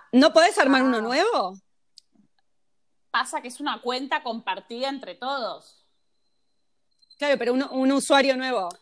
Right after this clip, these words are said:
Speaker 3: Ah, sí, yo creo que sí. El tema es que mi papá no lo usa y,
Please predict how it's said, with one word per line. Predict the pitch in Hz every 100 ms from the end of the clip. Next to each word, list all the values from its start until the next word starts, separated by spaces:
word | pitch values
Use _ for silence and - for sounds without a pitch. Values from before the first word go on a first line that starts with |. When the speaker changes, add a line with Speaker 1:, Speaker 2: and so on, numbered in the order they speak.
| _
Speaker 3:
Ah, | 359 453 453 330
sí, | 247 - 427 403 247 185
yo | 277
creo | 359
que | 240
sí. | 214 359 392
El | 233 220
tema | 294 392
es | -
que | 214
mi | 196
papá | 196 262
no | 294
lo | 190
usa | 220 240 165 135 - -
y, | 190 175 147